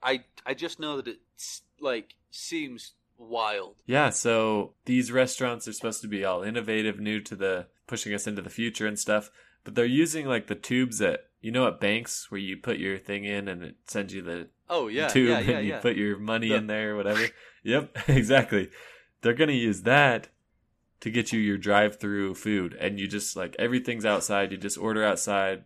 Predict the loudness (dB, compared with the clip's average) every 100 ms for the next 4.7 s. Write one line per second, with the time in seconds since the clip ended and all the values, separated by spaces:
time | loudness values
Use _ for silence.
0 | _ -10 -6 -6 -4 -4 -4 0 2 2
1 | 2 0 0 -6 -8 -8 -6 0 0 0
2 | -6 -4 -4 -4 -6 -8 -10 -6 -6 -2
3 | 0 0 0 -4 -8 -16 _ -20 _ -2
4 | 0 0 -2 -2 -2 -2 -8